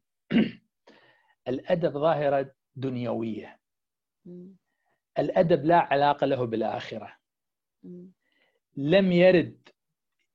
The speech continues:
Speaker 1: يعني فيما أظن في الكتب السماوية أنه في الآخرة هناك أدب وأدباء وهناك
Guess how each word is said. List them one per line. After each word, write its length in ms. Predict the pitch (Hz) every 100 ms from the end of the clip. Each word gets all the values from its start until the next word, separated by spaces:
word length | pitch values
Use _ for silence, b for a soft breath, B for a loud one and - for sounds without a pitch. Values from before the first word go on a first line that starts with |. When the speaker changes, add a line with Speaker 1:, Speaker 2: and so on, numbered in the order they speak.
| _ -
Speaker 1:
يعني 280 | 135 113 131
فيما 540 | - 180 175 143 117
أظن 380 | 113 110 107 113 - _ _ _ _ _ _ _ _
في 140 | -
الكتب 600 | 135 - 180 170 127 - _ _ _ _ _ _ _ -
السماوية 1120 | - - 131 131 127 160 151 120 117 117 _ _ _ _ b b b
أنه 240 | 156 156
في 120 | 151 143
الآخرة 760 | 170 175 175 180 175 170 180
هناك 440 | 135 139 156 143 -
أدب 460 | - - 147 143
وأدباء 840 | 120 110 113 113 113 147 143 139 143
وهناك 720 | 117 110 123 135 131 - -